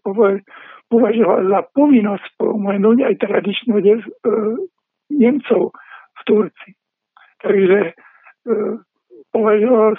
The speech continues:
som aj túto časť za prirodzenú súčasť takejto monografie.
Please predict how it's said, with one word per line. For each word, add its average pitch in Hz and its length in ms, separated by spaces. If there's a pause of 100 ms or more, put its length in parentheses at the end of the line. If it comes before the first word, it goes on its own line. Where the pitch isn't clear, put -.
som 220 240 (640)
aj 196 160
túto 240 240
časť 233 320
za 240 80
prirodzenú 226 720
súčasť - 480
takejto - 400
monografie. - 800